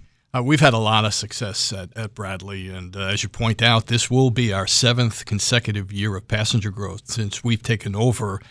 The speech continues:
uh, operation of the airport from the state. So we feel very fortunate, uh, that the airlines continue to make investments in Bradley Airport. Uh, but we're, you know,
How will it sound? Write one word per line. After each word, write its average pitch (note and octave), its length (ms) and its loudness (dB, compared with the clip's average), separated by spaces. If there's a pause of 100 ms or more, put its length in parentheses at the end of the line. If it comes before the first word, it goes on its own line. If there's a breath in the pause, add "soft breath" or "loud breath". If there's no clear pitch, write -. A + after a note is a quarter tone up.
(240 soft breath)
uh, G#2+ 60 -8
operation G#2+ 680 0
of F#2+ 100 -2
the F#2 180 -4
airport G2+ 360 -4
from F#2+ 180 -4
the F2+ 140 -4
state. G2+ 360 4
So - 180 0
we G2+ 120 -2
feel B2 180 4
very G#2+ 200 6
fortunate, C#3+ 640 6 (380 loud breath)
uh, G#2+ 140 4
that G#2 120 4
the G2 220 0
airlines A2 420 6
continue B2+ 540 6
to G2 80 2
make F#2+ 280 0
investments G2+ 680 -4
in G#2+ 160 -2
Bradley F#2 500 -6
Airport. - 440 -12 (520 soft breath)
Uh, A#2 100 2
but C3 200 6
we're, G3+ 340 10 (220)
you C#3+ 120 4
know, B2+ 280 4